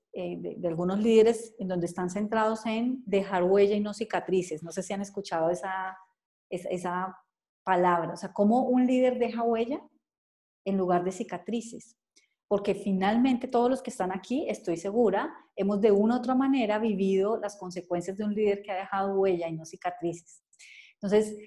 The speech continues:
la inmortalidad simbólica es, es eso, es cuando tú tienes la posibilidad de reconocer un líder. Y lo empezamos a escuchar. Les, les,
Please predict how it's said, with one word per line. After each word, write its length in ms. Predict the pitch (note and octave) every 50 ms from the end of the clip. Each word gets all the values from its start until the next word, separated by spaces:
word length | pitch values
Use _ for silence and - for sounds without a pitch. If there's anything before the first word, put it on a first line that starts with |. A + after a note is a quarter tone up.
| - _
la 80 | - A3
inmortalidad 560 | A3 G#3 G3+ G3+ G#3 G3+ F#3 F#3+ F#3 F3+ F3
simbólica 640 | - A3 G#3+ G#3 A3 A3 A3 A3+ A3+ A3+ A3+ G#3 F#3+
es, 140 | F#3+ - - -
es 240 | G3+ G3 G3 -
eso, 300 | G#3 G3 F3+ - E3+ E3+
es 160 | F3 E3+ - -
cuando 380 | G#3+ G#3 G#3+ G#3 G#3 G#3 G3+ -
tú 260 | - G3+ G3 G3 G3
tienes 240 | - A3 G#3 G#3 G#3+
la 120 | A3+ A3
posibilidad 880 | A3+ G#3+ G3+ - - G3 F#3 F3 E3+ E3+ E3+ E3+ E3 E3+ F#3 G3+ A3+ A3+
de 120 | G#3+ G3+ F#3
reconocer 640 | F3+ E3+ - F#3 E3+ E3 E3 - - E3+ E3+ E3+
un 140 | F3 F#3+ G3
líder. 280 | G3+ G#3 F#3 E3 D#3+ - _ _ _ -
Y 120 | A#3+ G#3
lo 120 | G#3 A3
empezamos 480 | G#3+ G#3+ G#3+ G#3+ - - F#3 G3 G#3+ -
a 40 | C4
escuchar. 600 | C4 - - G#3 - - - A#3+ A#3+ A#3 G3 F3 - F#3+ F#3+ F#3 - _ _ _ _ _ _
Les, 340 | - F#3+ F#3+ F3+ - - -
les, 280 | G3 F#3 F3+ F3+ F#3